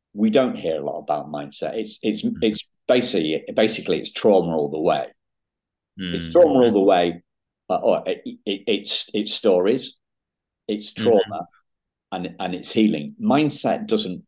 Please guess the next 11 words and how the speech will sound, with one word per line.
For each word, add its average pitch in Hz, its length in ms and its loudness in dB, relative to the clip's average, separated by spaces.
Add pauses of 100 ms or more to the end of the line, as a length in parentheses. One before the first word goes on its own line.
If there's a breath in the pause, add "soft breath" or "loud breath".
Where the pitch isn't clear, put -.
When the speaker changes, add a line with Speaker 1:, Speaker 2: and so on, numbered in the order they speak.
Speaker 1:
really 90 460 -2
seem 92 380 -6
to 80 280 -8 (580)
come 107 220 -4
in, 73 280 -10 (560)
doesn't 117 260 -4
get 123 120 2
a 117 60 2
lot 110 200 4
of 87 60 -2
airspace 98 640 -2